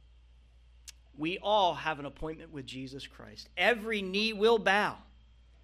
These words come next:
and every tongue will confess that he is King of kings and Lord of lords.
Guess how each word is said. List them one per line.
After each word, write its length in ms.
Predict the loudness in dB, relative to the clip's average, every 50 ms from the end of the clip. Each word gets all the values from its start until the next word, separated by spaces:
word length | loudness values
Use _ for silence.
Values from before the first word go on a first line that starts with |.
| -20 -8 -2
and 140 | 2 4 6
every 240 | 6 6 4 2
tongue 320 | 2 2 4 4 4 4 4
will 100 | 2 0
confess 520 | 0 -4 -8 -4 0 0 0 0 0 -2
that 160 | -4 -6 -6
he 240 | -6 -6 -4 -2 0
is 320 | 0 0 -2 -4 -6 -10 -12 -16 -20 -20 -20 -12
King 240 | -10 -6 -4 -4 -4
of 100 | -6 -6
kings 460 | -6 -4 -4 -2 -2 -4 -6 -8 -8
and 120 | -8 -6
Lord 220 | -4 -4 -4 -4 -6
of 100 | -8 -8
lords. 600 | -8 -8 -8 -10 -12 -16 -20 -20 -20 -20 -20